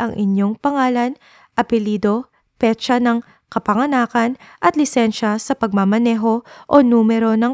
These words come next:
card ng pagkakakilanlan sa California o ang huling apat na digit ng inyong numero ng Social Security. Bumisita sa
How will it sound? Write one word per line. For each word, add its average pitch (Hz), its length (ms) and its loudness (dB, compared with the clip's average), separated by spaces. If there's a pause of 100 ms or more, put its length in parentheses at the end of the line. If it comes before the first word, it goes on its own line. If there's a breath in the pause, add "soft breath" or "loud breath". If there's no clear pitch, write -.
card 202 320 -2 (480 loud breath)
ng 240 320 0 (800 soft breath)
pagkakakilanlan 220 1800 -2
sa - 160 -8
California 233 800 -4 (400)
o 226 240 -2
ang 208 240 -2
huling 208 320 -2
apat 240 400 -4
na 311 80 -2
digit 254 480 -2 (240 soft breath)
ng 339 160 -6
inyong 226 400 2
numero 240 560 0 (320 loud breath)
ng 277 160 0
Social 208 400 -4
Security. 196 800 -6 (640)
Bumisita 208 560 0
sa 190 320 -6